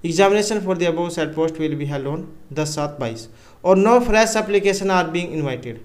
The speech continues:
तो इसके लिए कोई नया कैंडिडेट जो है अप्लाई नहीं कर सकता है। Only the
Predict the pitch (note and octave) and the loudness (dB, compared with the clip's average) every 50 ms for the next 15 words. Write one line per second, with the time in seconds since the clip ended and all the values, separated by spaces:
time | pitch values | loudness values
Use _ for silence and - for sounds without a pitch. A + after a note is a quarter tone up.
0 | - - - F3+ G3+ G#3 G3+ G#3 A3 A3 G#3+ A3 A3 G#3+ G#3+ G#3 G3+ G3 G3 G3 | -18 -8 0 2 2 2 2 2 0 0 2 0 0 2 6 6 6 6 6 4
1 | G3+ G3+ G3 F#3+ F#3+ F3+ E3 F3+ F3+ F#3 F3+ E3+ D#3+ E3 D#3 D#3+ F3+ - - - | 2 2 0 -2 -4 -2 0 0 0 0 -2 -2 -2 0 0 0 -2 -4 -8 -14
2 | - - - - - - E3 D3+ D#3+ E3+ E3+ D#3 D3+ C#3+ C3+ - C#3 B2+ - B2+ | -20 -20 -20 -20 -14 -8 -8 -4 0 2 2 2 2 0 -2 -4 -6 -8 -10 -12
3 | - - - B2+ B2+ B2+ B2+ - - E3+ F#3+ G#3 A3 A3+ G#3 F#3+ G3 F#3 | -16 -14 -14 -12 -12 -12 -12 -8 -2 2 2 4 4 2 2 4 4 6